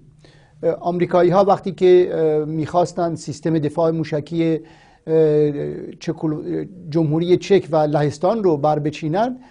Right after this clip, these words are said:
این بعد از توافق کلی است که با روسا صورت می‌گیره.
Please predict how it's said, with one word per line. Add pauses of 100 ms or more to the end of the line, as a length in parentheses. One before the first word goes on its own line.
(420)
این
بعد
از
توافق
کلی
است
که
با
روسا
صورت
می‌گیره.